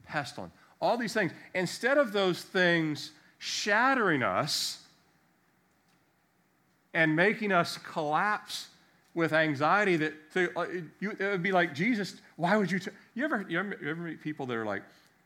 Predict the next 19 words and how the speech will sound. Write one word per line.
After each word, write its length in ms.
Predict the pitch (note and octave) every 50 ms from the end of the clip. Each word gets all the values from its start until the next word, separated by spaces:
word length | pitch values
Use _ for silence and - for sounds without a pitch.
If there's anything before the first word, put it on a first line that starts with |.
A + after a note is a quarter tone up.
| _ _ _ _ -
that 160 | A#2 A#2+ -
te-, 120 | - C3+ C3+ - - -
"Don't 200 | F#3 G3 G3 -
tell 120 | G3+ F#3
me 80 | F3+ F3+
any 100 | E3+ D3+
bad 220 | B2 C#3 C#3 B2+
news, 140 | B2 G#2 A2
I, 200 | A#2+ C3 - -
I 60 | A#2
can't 220 | - - D3 C3+
handle 240 | C3+ C3+ A#2 G2+ E2+
it"? 80 | D#2 - _ _ _ _ _ _ _ _ _ _ _ _ _ _ _ _ _ _ _ _ _ _ _ _ -
You 80 | E3+
ever 60 | D#3
meet 100 | E3 E3 D3+
people 180 | F3+ F#3 F#3
like 140 | F3+ F3+ F3+
that? 160 | F3+ F3+ A#3